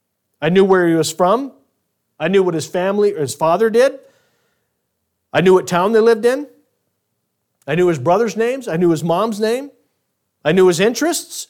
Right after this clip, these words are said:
at a young age. Loved to go to church. I knew that when he was older, he started a ministry that lasted a few years. I knew his friends who traveled with him. I knew he was falsely accused.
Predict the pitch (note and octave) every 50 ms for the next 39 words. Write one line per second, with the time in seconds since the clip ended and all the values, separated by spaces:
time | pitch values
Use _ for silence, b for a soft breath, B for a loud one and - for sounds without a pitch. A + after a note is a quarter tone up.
0 | _ - D3+ D3 D3+ D3+ E3+ F#3+ G3+ G3+ G#3+ B3 D#4 E4+ D#4+ - _ _ - B2+
1 | D3 D#3+ E3 E3 G3 G#3 A3 G#3+ G3+ - A3+ A#3 A#3+ A#3 - - _ _ _ _
2 | _ _ _ _ _ _ _ _ _ _ _ _ _ _ _ _ _ _ _ _
3 | _ _ _ - A#2 C3+ C#3 C#3+ D#3+ F#3 G#3+ A#3 A3 F#3+ D3+ B2 A#2 - _ _
4 | _ _ _ - C#3+ D#3 D#3 D3 C#3 B2+ D3+ D#3+ F#3 G#3 C4+ B3+ G3+ G3 F3+ -
5 | - F#3+ F3 F3 E3 D3 C3+ B2+ C3+ D#3 F3 G3+ G3+ G3+ - B3 C4+ D#4 E4 -
6 | _ _ _ _ _ _ _ _ - B2+ G#2+ B2+ C#3+ E3+ G3 - - A#3 A#3 A3+
7 | A#3 B3 C4 B3+ B3 C4 C#4 D4 E4 F4 E4 - _ _ _ _ _ _ _ _
8 | _ _ _ _ _ _ _ - B2 C3 C3 C3 C3+ C3 A#2+ - - - D#3+ F3+
9 | A3+ C#4 D#4+ D#4+ C#4+ - - C#3 A2 - - C3 B2 A#2+ B2 A2+ A#2+ D#3+ G#3 G3+
10 | - D#4 E4+ E4 D#4 _ _ _ _ _ _ _ _ _ _ _ _ _ _ _
11 | _ _ _ _ _ _ _ _ _ _ _ - C3+ C#3+ D#3 E3+ E3+ D#3+ D#3 D3
12 | C#3 C3 - - - F3+ F#3+ G3 G3 F#3 F3 D#3+ D3+ D3 D#3 - G3 G3 A3 C4
13 | D4+ E4 D#4+ - _